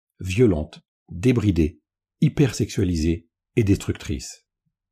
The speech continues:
C'était un film sur l'abandon de soi, pour ressentir et vivre dans une vie sans saveur. Un film sur l'abandon, pour supporter la peur et la peine. Un film sur l'abandon, pour survivre.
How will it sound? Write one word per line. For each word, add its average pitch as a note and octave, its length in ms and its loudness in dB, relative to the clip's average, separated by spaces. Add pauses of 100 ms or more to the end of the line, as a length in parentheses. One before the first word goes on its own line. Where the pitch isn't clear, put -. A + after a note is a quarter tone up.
(960)
C'était C3+ 320 0
un C3 60 2
film D#3+ 180 2
sur C3+ 140 0
l'abandon A2+ 340 2
de G#2 120 4
soi, F#2+ 420 -4 (460)
pour F#2+ 160 0
ressentir G2+ 600 0
et A2 140 2
vivre G#2 240 4
dans G2 100 2
une F#2+ 180 2
vie F2+ 120 0
sans G2+ 120 -2
saveur. E2+ 520 -2 (1200)
Un C#3 100 2
film D3+ 240 4
sur - 140 -2
l'abandon, G#2+ 580 2 (260)
pour A#2 160 -2
supporter A2 360 0
la G2+ 100 4
peur G2 260 2
et F#2 60 4
la F#2 100 2
peine. D#2 420 -2 (580)
Un A2 100 0
film A2+ 220 2
sur G#2+ 160 0
l'abandon, G2+ 520 2 (380)
pour G#2 160 -4
survivre. D#2 580 -2